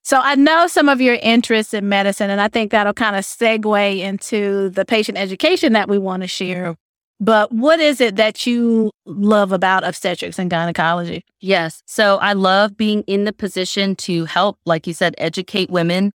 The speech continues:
Speaker 2: I think one of the main things is, you know, educating women about our bodies. I feel
Speaker 1: Mm-hmm.
Speaker 2: like, I don't
Speaker 1: Mm-hmm.
Speaker 2: know, I vaguely remember being ten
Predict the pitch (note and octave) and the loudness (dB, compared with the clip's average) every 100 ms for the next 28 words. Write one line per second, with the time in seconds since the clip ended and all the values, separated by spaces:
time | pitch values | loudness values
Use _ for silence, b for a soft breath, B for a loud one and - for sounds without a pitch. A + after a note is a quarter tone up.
0 | _ _ _ G#3 G#3 F4 A#3 G#3+ A#3 C4 | _ _ _ -4 0 0 0 0 2 2
1 | G#3+ F3+ E3+ F#3 A3+ B3 F3 E3 E3 E3 | 0 -2 -2 -2 -2 -2 -2 -2 -4 -6
2 | E3+ - _ _ _ _ - F#3 F3+ F3+ | -10 -18 _ _ _ _ -4 -2 0 -2
3 | F3 E3+ - - F#3+ F3 - F3 F#3 F#3 | -2 -4 -8 -2 0 0 0 -2 -2 -4
4 | G3 F3 F3+ F3 E3 E3 D#3+ E3 D3+ D3+ | -2 0 0 0 2 0 0 -2 2 2
5 | D3+ F3+ A3 A3 - A#3+ A#3 F4 G4+ C4+ | 2 2 0 -2 -8 -8 -2 0 2 2
6 | A#3+ G#3+ B3 _ - G#3+ A3+ A#3 A3 A#3 | 2 0 -6 _ -8 -4 -2 0 2 4
7 | C4 B3 - G#3+ D#4+ C#4+ G3 A3 A3 B3+ | 2 2 0 0 0 0 0 0 -2 -4
8 | A#3+ A#3+ A#3+ A#3 A#3 A#3 G3+ G3 E3+ - | -2 0 2 2 4 2 0 -4 -4 -2
9 | A3 A3+ A3+ | 0 0 0